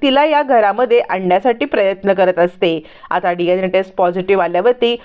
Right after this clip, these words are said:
मनवा ही काकांचीच मुलगी आहे हे सिद्ध होत आता मात्र अंकुशला तिला घरात स्थान द्यावं लागणार. मालिका एका वेगळ्याच वळणावर चालले. मनवा घरात आल्यावरती अजून नवीन काय होणार? इकडे, अ,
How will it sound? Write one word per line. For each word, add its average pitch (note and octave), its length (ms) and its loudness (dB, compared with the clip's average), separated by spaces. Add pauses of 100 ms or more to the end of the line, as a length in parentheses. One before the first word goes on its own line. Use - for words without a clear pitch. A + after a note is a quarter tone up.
(160)
मनवा C#4+ 420 0
ही F4 180 0
काकांचीच C#4 720 -2
मुलगी C4 340 0
आहे D4 240 -2
हे C#4+ 180 0
सिद्ध F#3+ 340 -2
होत A3+ 260 0 (140)
आता F3+ 300 -2
मात्र A#3 380 0 (240)
अंकुशला G#3+ 580 -2
तिला A#3+ 260 0
घरात G3 360 0
स्थान F#3 360 -4
द्यावं F3+ 280 0
लागणार. E3 420 -2 (280)
मालिका F#3+ 460 -2
एका G3+ 260 -2
वेगळ्याच F#3+ 520 0
वळणावर G#3+ 520 0
चालले. A#3 500 0 (280)
मनवा B3+ 320 0
घरात D4+ 320 0
आल्यावरती C#4 440 0
अजून C4+ 400 0
नवीन D#4 260 0
काय D4+ 320 -2
होणार? C#4 380 0 (260)
इकडे, C#4 220 0
अ, A3+ 240 -2